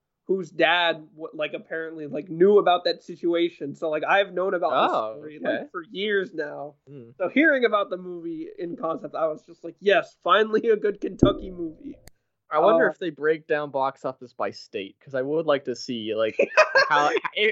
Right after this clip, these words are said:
Speaker 2: like, I, obviously the Californias and L A, you know, New York's will be high, but I was like, I wonder how high, like, it, will this be abnormally high for
Speaker 1: I, I,
Speaker 2: Kentucky?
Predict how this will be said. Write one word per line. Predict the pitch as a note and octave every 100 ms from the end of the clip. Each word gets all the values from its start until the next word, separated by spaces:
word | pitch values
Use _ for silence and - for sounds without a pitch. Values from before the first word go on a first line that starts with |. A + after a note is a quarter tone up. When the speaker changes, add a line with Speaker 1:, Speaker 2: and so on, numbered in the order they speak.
| -
Speaker 2:
like, | A#3+ G#3+
I, | A#3+ G#3+ -
obviously | F#3+ A3+ A3 G#3+
the | G3
Californias | A3+ F3+ F3+ F3+ F#3 E3+
and | E3+ D#3
L | D#3+ D#3+ D#3
A, | D3+
you | E3 D#3+
know, | C#3
New | D3+
York's | D#3+ D#3 D#3
will | D3
be | C3+ C3
high, | D3+ D3+ C3+
but | C#3+
I |
was | D#3+
like, | F#3+
I |
wonder | A3+ G4+ F#4
how | G#3 F#3 F#3+
high, | F#3 E3+ C#3+
like, | D3 -
it, | F3 E3+
will | F3+
this | G#3
be | G#3
abnormally | F3+ D3+ D3+ D#3 D3 C#3+
high | C#3+ C#3
for | C#3 C3
Speaker 1:
I, |
I, |
Speaker 2:
Kentucky? | C#3+ E3 C3 C3